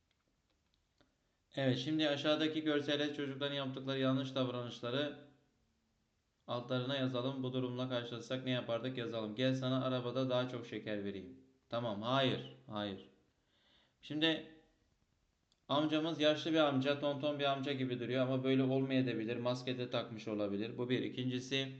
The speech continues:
şu an artık gerçekçi maskeler var. Bu bir. İkincisi,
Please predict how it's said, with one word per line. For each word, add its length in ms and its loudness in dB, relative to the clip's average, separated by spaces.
şu 160 -4
an 120 2
artık 300 -2
gerçekçi 480 -4
maskeler 480 0
var. 240 0
Bu 120 -2
bir. 260 2
İkincisi, 720 2